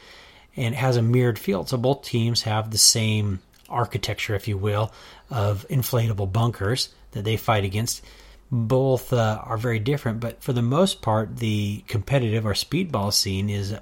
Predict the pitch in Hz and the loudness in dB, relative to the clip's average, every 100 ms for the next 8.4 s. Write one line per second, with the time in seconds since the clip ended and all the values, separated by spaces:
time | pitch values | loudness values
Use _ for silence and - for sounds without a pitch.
0 | - 113 107 - 110 101 107 107 107 107 | -8 -8 -6 -4 -4 -2 -2 -2 -2 -2
1 | - 101 98 - - 113 - - - - | -2 -4 -2 -4 -6 -8 -10 -20 -20 -20
2 | - - _ - 117 110 123 131 139 143 | -20 -20 _ -2 0 2 2 2 2 2
3 | 123 120 - - 113 - 139 123 95 104 | 0 0 -2 -4 -6 -4 -6 -4 -4 0
4 | 165 185 - 98 95 95 98 98 - - | 0 -2 -6 -6 -6 -6 -4 -4 -4 -4
5 | 107 101 98 107 104 - 180 202 151 127 | -2 -2 -4 -4 -6 0 4 4 4 2
6 | 117 107 95 123 139 101 - 95 - 117 | 0 0 0 2 0 0 -4 -6 -2 -2
7 | 107 - 110 113 - 113 135 220 110 92 | -2 -4 -6 -6 -2 2 4 2 2 0
8 | 82 110 104 | 0 2 0